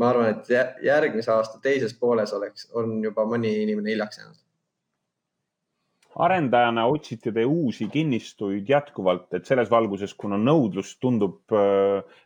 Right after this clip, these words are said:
Speaker 2: nõudlus tundub püsivat, siis ma saan aru, et oleks tegelikult huvi ka leida uusi kinnistuid, et, et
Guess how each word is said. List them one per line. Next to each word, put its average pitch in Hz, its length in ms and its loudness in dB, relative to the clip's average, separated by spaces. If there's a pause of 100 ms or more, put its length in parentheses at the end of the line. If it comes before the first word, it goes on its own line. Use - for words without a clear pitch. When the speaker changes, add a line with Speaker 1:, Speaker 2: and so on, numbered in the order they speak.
(120)
Speaker 2:
nõudlus 123 400 2
tundub 104 320 -6
püsivat, 107 560 0
siis 101 240 -10
ma 107 100 -4
saan 113 160 -2
aru, 117 300 2
et - 320 -2
oleks 104 400 -2
tegelikult 107 480 -2
huvi 120 240 -2
ka 98 80 4
leida 107 320 0
uusi 107 300 -2 (100)
kinnistuid, 104 560 -4
et, - 340 -6 (300)
et - 320 -8